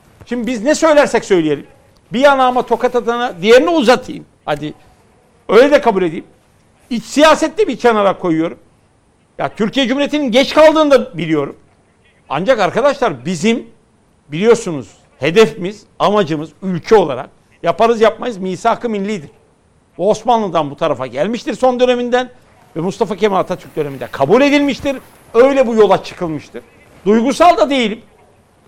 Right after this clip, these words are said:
Şu açıklamaya ne diyecek Hulki Bey? Yunan Cumhurbaşkanı üç adet gayri askeri statüdeki adayı ve bize ait,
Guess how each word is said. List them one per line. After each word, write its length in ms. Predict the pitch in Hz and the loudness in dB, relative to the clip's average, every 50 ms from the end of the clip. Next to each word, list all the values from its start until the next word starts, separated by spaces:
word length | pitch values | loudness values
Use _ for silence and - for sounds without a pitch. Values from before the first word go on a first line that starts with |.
| - - | -20 -20
Şu 240 | - - - - | -8 -2 0 2
açıklamaya 640 | 508 294 277 - - 262 - 254 247 262 294 320 330 330 | 4 4 2 2 -2 -4 -2 0 0 2 0 0 0 0
ne 160 | 339 339 302 | 0 0 0
diyecek 300 | 320 294 214 226 202 151 - | 0 0 2 0 0 0 0
Hulki 320 | 180 196 160 - - 160 | -2 -2 -2 -2 -6 -10
Bey? 100 | 143 107 - - _ _ _ _ _ _ _ _ _ | -10 -10 -14 -18 _ _ _ _ _ _ _ _ _
Yunan 540 | 139 131 143 233 320 339 330 294 247 220 180 | -12 -4 -2 0 2 4 4 4 2 0 -2
Cumhurbaşkanı 840 | - 262 277 302 320 320 302 294 254 - - - 208 180 160 139 - - _ _ _ _ _ _ _ _ _ _ _ _ _ _ _ _ _ _ _ _ _ _ _ _ | -2 -2 0 2 2 4 4 4 4 4 2 0 0 0 0 -2 -8 -14 _ _ _ _ _ _ _ _ _ _ _ _ _ _ _ _ _ _ _ _ _ _ _ _
üç 220 | - 381 330 320 - - | 0 2 2 2 0 0
adet 320 | - 247 220 226 214 214 - - 165 151 | 0 2 2 2 2 0 -4 -10 -6 0
gayri 400 | 190 226 240 254 285 311 330 339 | 4 6 6 6 4 4 2 2
askeri 580 | - 262 247 - - - - 233 220 220 208 | 2 2 0 0 -2 -4 -6 -4 -2 -2 -4
statüdeki 840 | - - - _ 226 202 - - - - 190 - - 190 175 - - - - - | -6 -8 -6 _ -4 -4 -4 -4 -4 -4 -4 -4 -4 -6 -6 -6 -8 -12 -2 2
adayı 460 | 180 247 262 320 302 247 190 196 - - - - _ _ _ _ | 2 4 6 4 4 4 2 0 -2 -6 -12 -20 _ _ _ _
ve 400 | 135 135 143 208 269 262 220 156 | -18 0 2 4 4 4 2 -2
bize 280 | 170 220 226 190 254 330 | -4 -4 0 0 0 0
ait, 440 | 320 294 240 240 247 269 277 247 | 2 2 4 4 6 4 4 2